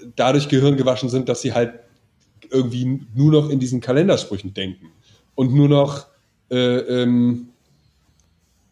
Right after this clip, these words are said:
ja, äh, irgendwie so, dass so, dass so, so das eigene Denken abstellen und so nur noch diese, die, diese, diese, diese Phrasen replizieren. Das,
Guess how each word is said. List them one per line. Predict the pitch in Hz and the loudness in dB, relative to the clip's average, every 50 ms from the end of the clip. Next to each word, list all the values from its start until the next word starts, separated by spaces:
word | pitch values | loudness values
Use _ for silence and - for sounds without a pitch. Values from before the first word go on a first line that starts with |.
| _ _ _ _ _ _ _ _ _ _ _ _ _ _ _ _ _ _ - - - | _ _ _ _ _ _ _ _ _ _ _ _ _ _ _ _ _ _ -20 -12 -6
ja, | 117 113 120 135 151 147 131 - - - - - _ - - - - | -2 0 2 2 2 2 2 0 -4 -12 -20 -20 _ -20 -18 -14 -12
äh, | 151 - - - - - - - _ _ _ _ _ _ _ _ _ _ _ _ _ _ _ _ _ _ _ _ - | -12 -12 -12 -16 -20 -20 -20 -20 _ _ _ _ _ _ _ _ _ _ _ _ _ _ _ _ _ _ _ _ -2
irgendwie | - 139 131 135 131 123 | 2 2 2 2 2 0
so, | 120 135 131 | -2 -2 0
dass | 135 135 123 - | 0 0 0 0
so, | 143 135 135 | 0 0 0
dass | 135 - 131 120 120 | -2 -2 -4 -4 -2
so, | - 135 123 123 131 123 123 127 | -2 -2 -2 -2 -2 -4 -4 -6
so | 113 117 | -6 -4
das | 117 127 117 123 | -4 -4 -4 -4
eigene | - 123 135 160 165 156 127 | 0 2 2 4 4 2 2
Denken | 117 139 156 160 147 147 - | 2 2 0 0 0 -2 -2
abstellen | 139 147 143 - - - - 147 127 135 147 156 | -2 -2 -2 -4 -4 0 0 2 2 2 2 2
und | 147 135 | 0 -2
so | 117 - 160 147 143 147 143 - - - - | 0 4 4 4 4 4 0 -4 -12 -6 0
nur | 139 147 156 | 2 4 4
noch | 160 156 156 | 4 2 2
diese, | - 156 143 143 143 143 139 139 139 139 - - - - _ - | 2 2 2 4 4 4 4 2 0 -2 -8 -18 -20 -18 _ -2
die, | 131 131 139 143 - | 2 2 4 2 2
diese, | 117 127 123 120 120 123 123 120 | -2 -4 -4 -2 -2 -2 -2 -2
diese, | 120 123 120 113 120 120 120 117 | -4 -6 -6 -2 -2 -2 -2 -2
diese | 120 120 117 120 | -4 -4 -4 -6
Phrasen | 113 - - - 127 131 151 185 165 147 120 101 | -6 -6 -4 -2 0 0 2 2 0 0 0 0
replizieren. | 113 110 107 - - - - - 104 98 90 90 87 90 | -2 -4 -6 -6 -16 -16 -14 -8 -6 -6 -6 -6 -6 -6
Das, | 110 113 - - - - - | -6 -6 -6 -6 -12 -14 -20